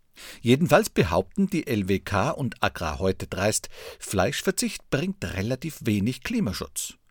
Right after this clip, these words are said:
Es sei viel wichtiger, Flugreisen zu vermeiden, Kohlekraftwerke abzuschalten und auf Ökostrom umzustellen. Das sind natürlich alles auch wichtige Punkte, aber die Agrarindustrie nutzt das als reine Ablenkungsstrategie. Halten wir erst mal fest,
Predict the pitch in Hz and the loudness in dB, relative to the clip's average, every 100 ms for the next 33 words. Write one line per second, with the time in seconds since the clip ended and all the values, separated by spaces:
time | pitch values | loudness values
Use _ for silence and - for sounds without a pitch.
0 | - - - - 127 135 120 220 180 - | -20 -20 -6 2 6 6 4 2 0 0
1 | 120 92 - - - - 147 139 85 78 | 0 0 -2 -10 -10 0 0 0 -2 -2
2 | 87 101 - 85 80 - - - - - | -4 -6 -2 -2 -2 -6 -14 -16 -14 -2
3 | 123 156 - 90 85 - - 85 - - | 4 4 2 -4 -4 -6 -4 -4 -2 -4
4 | - - 104 - 101 - - 175 165 147 | -4 -6 -2 2 2 0 -4 -4 0 -2
5 | - 185 - 107 - 90 85 - 90 - | 0 -6 -4 -6 -4 -4 -4 -4 -6 -6
6 | 87 90 71 69 - - - - - 110 | -6 -4 -6 -6 -14 -20 -18 -16 2 4
7 | 131 107 98 101 87 - 92 76 - 131 | 4 0 0 0 -2 -4 -4 -4 0 0
8 | 147 107 - - 95 95 117 127 - 98 | 0 -4 -4 -6 -6 -2 0 0 0 -4
9 | - - - - - 98 - - 87 123 | -4 -6 -2 0 -2 -6 -4 -4 -2 0
10 | 196 202 190 190 185 156 190 - - - | 0 0 -2 -2 0 0 0 0 0 -2
11 | - 87 - 87 85 92 98 120 113 - | -4 -4 -4 -4 -2 0 0 -2 -4 -2
12 | 131 110 - 92 - - 82 - - - | -2 -2 -2 -4 -4 -6 -8 -8 -12 -16
13 | - _ - - - 101 - 113 113 117 | -18 _ -20 -18 2 2 2 0 0 2
14 | 110 - 101 98 - 73 - - | 0 0 -2 -2 0 -2 -2 -6